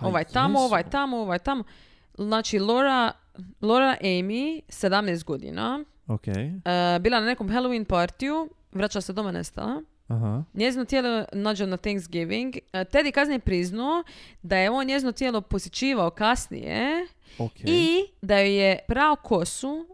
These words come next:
Speaker 1: stavljao šminku na facu.
Speaker 2: Ajoj.
Speaker 1: Posthumno.
Speaker 2: Ajoj.
Speaker 1: Ali, znaš što mene, jer
Speaker 2: To je sad, to je sad nešto novo?
Speaker 1: Da, on je to radio,
Speaker 2: Ok.
Speaker 1: a, sa nekog tijela, zapravo ću reći. Ali znaš što je
Speaker 2: Aha.
Speaker 1: meni interesantno? Jer ja to zamišljam kao, ok,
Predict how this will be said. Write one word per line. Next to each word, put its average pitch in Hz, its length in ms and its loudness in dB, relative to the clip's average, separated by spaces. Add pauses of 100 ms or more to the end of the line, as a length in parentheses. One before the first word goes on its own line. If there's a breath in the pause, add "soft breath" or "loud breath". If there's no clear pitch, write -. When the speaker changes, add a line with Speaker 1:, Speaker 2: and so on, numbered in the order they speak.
(220)
Speaker 1:
stavljao 202 340 -6
šminku 196 440 -8
na 175 140 -10
facu. - 460 -18 (380)
Speaker 2:
Ajoj. 101 460 -16
Speaker 1:
Posthumno. 107 460 -2 (440)
Speaker 2:
Ajoj. 104 500 0 (440)
Speaker 1:
Ali, 240 220 6 (160)
znaš 269 240 4
što - 80 4 (100)
mene, 453 180 6 (300)
jer 226 200 -2 (180)
Speaker 2:
To - 140 0
je 160 60 2
sad, - 200 0
to - 160 0
je 147 60 6
sad 127 200 0
nešto 104 340 -2 (260)
novo? 92 800 -4
Speaker 1:
Da, 208 260 6
on 302 140 4
je 330 80 2
to 320 160 2
radio, 240 300 2 (160)
Speaker 2:
Ok. 123 160 -4
Speaker 1:
a, 196 300 6
sa 202 140 -2
nekog 180 280 -2
tijela, 170 460 0 (100)
zapravo 165 380 -4
ću - 160 -10
reći. - 300 -10
Ali 185 200 2
znaš 294 220 0
što 403 100 0
je 392 40 4
Speaker 2:
Aha. 370 40 2
Speaker 1:
meni 302 300 2 (320)
interesantno? 190 560 0
Jer 175 80 0
ja 254 120 2
to 339 140 2
zamišljam 359 360 2
kao, 311 160 4
ok, - 140 0